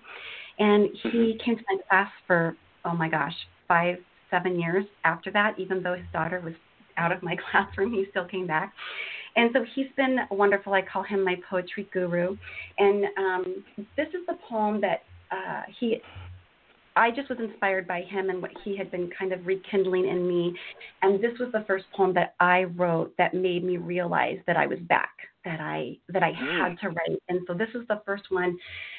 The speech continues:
Speaker 1: that kind of put me back in that direction. And it's called These Daffodils. And I, it's also in my book about colors. These daffodils. It's been done before, plenty of times, poets writing verse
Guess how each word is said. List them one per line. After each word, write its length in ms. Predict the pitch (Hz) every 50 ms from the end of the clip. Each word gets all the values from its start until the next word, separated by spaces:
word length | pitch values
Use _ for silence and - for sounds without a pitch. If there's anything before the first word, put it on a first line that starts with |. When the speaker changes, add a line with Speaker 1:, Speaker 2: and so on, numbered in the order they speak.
| - - _ -
Speaker 1:
that 120 | 196 190 -
kind 160 | 247 240 220
of 80 | 220
put 140 | - 269 -
me 140 | 240 233 220
back 340 | 220 208 190 185 202 208 - - _ _ - - -
in 200 | 196 190 190 185
that 200 | 175 165 170 - -
direction. 520 | - 165 165 160 156 - - - 180 180
And 100 | - 190
it's 140 | 196 190 - - -
called 300 | - 220 214 208 185 170 -
These 220 | 202 190 196 208 - -
Daffodils. 640 | 175 156 170 170 - 175 165 151 - - - - - _ -
And 160 | 185 175 175
I, 140 | 170 165 170 -
it's 140 | 196 196 196 208
also 280 | 190 180 - 185 165
in 120 | 160 165 170
my 120 | 165 160
book 200 | 151 - - -
about 180 | - - - - -
colors. 280 | - - - - - - _ _ _ _ _ _ _ - - - - - _ - - - - - - - _ _ - - - - - _ _ _ _ _ 202
These 300 | 208 254 254 277 269 -
daffodils. 680 | - 185 160 170 170 - 175 165 143 104 - - - - - - _ _ _ _ _ _ _ _ _ - _ _ _ _ - -
It's 180 | - 254 247 -
been 240 | - 277 285 269 -
done 260 | 247 226 226 233 208
before, 600 | 190 185 - - 196 190 185 170 - - - - - - _ _ _
plenty 260 | 208 196 196 196 190
of 80 | 180 180 - - -
times, 480 | 190 185 185 180 180 185 - 151 151 - - _ _ _ _ _ - -
poets 300 | 196 190 185 - - _ _ -
writing 380 | 165 185 180 180 180 175 175 170
verse 240 | 175 180 175 180